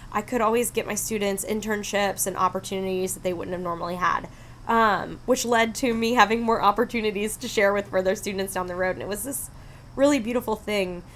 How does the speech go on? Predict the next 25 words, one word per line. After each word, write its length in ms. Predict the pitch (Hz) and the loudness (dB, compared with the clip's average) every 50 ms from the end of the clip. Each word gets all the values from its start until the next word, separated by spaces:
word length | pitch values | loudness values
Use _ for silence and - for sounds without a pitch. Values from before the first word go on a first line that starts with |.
| - - - - - | -18 -18 -10 -4 0
Um, 600 | 220 226 226 214 202 185 180 175 170 170 170 - - - - - - - - - - - - - - - - - - - - | 2 4 6 6 4 4 2 0 -4 -8 -10 -12 -14 -16 -16 -16 -16 -16 -18 -18 -18 -18 -18 -18 -18 -18 -18 -18 -16 -8 -4
but 140 | 240 240 - | -4 -2 2
for 260 | 247 226 214 214 - - | 4 4 6 4 4 2
a 60 | 214 | 2
lot 220 | 214 202 202 214 | 4 6 6 6
of 160 | 226 208 185 | 4 2 0
reasons, 480 | 208 214 214 180 202 202 185 185 190 185 | 0 0 0 2 0 0 0 0 -2 -2
I 100 | - - | -2 -2
couldn't 380 | - - - 220 - 214 202 - | -2 -2 -4 -6 -4 -6 -8 -8
continue 520 | - 196 190 - 196 196 196 190 190 180 | -8 -8 -6 -6 -4 -4 -2 -2 -2 -2
being 380 | 175 180 190 185 185 185 185 185 - | -2 -2 -2 -2 -2 -4 -6 -6 -6
a 80 | 170 180 | -8 -8
professor. 800 | - - - - - - 214 196 - - 190 190 180 170 185 - - - - - - - | -8 -10 -16 -10 -6 -4 -2 0 2 2 4 4 2 2 0 -4 -10 -16 -16 -14 -4 2
Um, 460 | 202 202 185 180 - 175 196 214 190 190 - - - - - - - - - - - | 4 4 4 4 2 -2 -4 -8 -10 -12 -12 -14 -16 -16 -18 -18 -18 -18 -14 -6 -4
it 160 | 214 220 196 | -2 0 0
wasn't 260 | 214 208 214 208 196 | 0 0 0 0 0
as 140 | 190 190 190 | 0 0 0
aligned 480 | 185 185 185 175 185 185 185 180 180 | 0 0 0 0 0 0 -2 -2 -2
as, 340 | 175 170 165 - 165 - - - | -2 -2 -2 -2 -2 -4 -4 -4
as 100 | - 185 | -6 -6
I 60 | 185 175 | -4 -2
wanted 280 | 190 180 170 156 156 | -2 -2 -2 -2 -4
it 120 | - - - | -6 -8 -10
to 100 | - - | -12 -12
be. 260 | - - - - | -10 -10 -10 -10